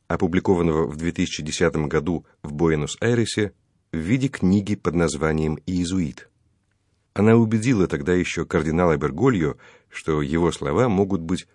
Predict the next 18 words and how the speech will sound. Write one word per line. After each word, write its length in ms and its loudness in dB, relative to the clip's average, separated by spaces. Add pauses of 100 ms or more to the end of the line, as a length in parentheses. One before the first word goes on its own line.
более 460 2
эффективными, 760 -4
чем 220 -2
его 240 0
молчание. 640 -4 (880)
С 100 -4
момента 380 6
восшествия 640 0
на 120 0
престол 460 -4
святого 400 -6
Петра 400 -4 (460)
папа 240 2
Франциск 600 -4
дал 280 2
несколько 520 -2
обширных 640 -6
интервью. 640 -8